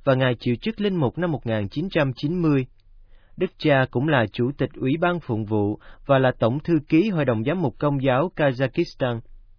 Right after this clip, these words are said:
Xin nhường lời cho Đức cha phân tích nguồn gốc sự dữ từ hơn nửa thế kỷ qua đánh phá giáo hội của Đức Chúa Giêsu Kitô bằng cách đâm thủng trái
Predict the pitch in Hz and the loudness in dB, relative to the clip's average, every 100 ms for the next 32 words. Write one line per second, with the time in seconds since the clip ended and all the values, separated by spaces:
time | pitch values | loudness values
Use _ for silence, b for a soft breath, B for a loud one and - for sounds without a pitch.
0 | - - - - - 214 202 160 127 127 | -20 -20 -20 -20 -6 -2 2 4 4 4
1 | 117 110 151 151 196 - 156 143 - 156 | 4 2 0 0 -2 2 4 4 2 0
2 | 143 226 - 139 113 151 214 - 110 110 | 0 -4 -2 0 2 0 0 -2 0 2
3 | 107 113 208 b b - 139 131 202 185 | 2 0 -2 b b 2 2 4 2 2
4 | 113 120 123 208 - 113 120 - 147 139 | 2 2 0 -4 0 0 -2 0 4 4
5 | 131 139 196 160 165 185 214 156 104 107 | 4 0 -2 -2 0 0 0 0 0 0
6 | 113 143 175 - 202 170 143 156 135 - | -2 -2 -2 -2 2 2 2 0 -2 0
7 | 135 - 139 135 127 b b b 139 120 | -2 0 2 2 0 b b b 0 0
8 | 113 214 - 165 175 175 - 117 113 143 | 0 -4 -4 0 0 0 -2 -2 -2 -2
9 | 175 | -2